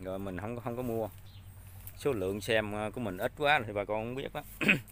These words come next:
Mỗi một lượt xem của bà con, à, nước Việt Nam mình thì chỉ, à, theo nó trả tiền quảng cáo thì chỉ mo-, một đồng thôi.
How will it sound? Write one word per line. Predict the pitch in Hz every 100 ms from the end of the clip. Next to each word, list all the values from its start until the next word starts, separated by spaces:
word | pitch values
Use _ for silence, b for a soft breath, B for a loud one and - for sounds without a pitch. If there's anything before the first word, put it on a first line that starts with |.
| B B B -
Mỗi | 95 127
một | 104 92 101
lượt | 98
xem | - 120 113
của | 117
bà | 110
con, | 95 101 107 107
à, | 107 107 107 104 101 - - -
nước | 127 127
Việt | 92
Nam | 107 107 104
mình | 95 90
thì | 95 98 92 95 92
chỉ, | 110 135
à, | 135 117 110 104 104 - B B B B - -
theo | 110
nó | 110 120
trả | 107 -
tiền | 104 95
quảng | 104
cáo | 120 135
thì | 131
chỉ | 95 120
mo-, | 123 104
một | 104 90 87
đồng | 90 85
thôi. | 90